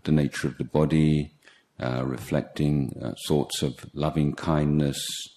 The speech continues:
reflecting on death, um, for instance.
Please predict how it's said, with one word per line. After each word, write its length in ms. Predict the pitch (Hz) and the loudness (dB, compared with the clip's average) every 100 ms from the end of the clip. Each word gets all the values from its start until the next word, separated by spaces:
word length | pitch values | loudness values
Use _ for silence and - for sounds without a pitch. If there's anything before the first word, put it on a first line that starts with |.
| - - _ - | -20 -20 _ -8
reflecting 680 | 73 - 78 - 80 76 71 | -8 -2 -4 -2 0 2 2
on 420 | 69 67 64 65 _ | 2 0 -4 -8 _
death, 600 | - 73 73 - - - - _ _ _ _ - | 0 2 0 -4 -12 -16 -20 _ _ _ _ -12
um, 340 | 67 64 64 - - _ _ _ _ - _ | -8 -6 -6 -10 -20 _ _ _ _ -20 _
for 280 | - 80 78 | -2 2 4
instance. 600 | 71 - - 64 - | 2 -2 -4 -4 -6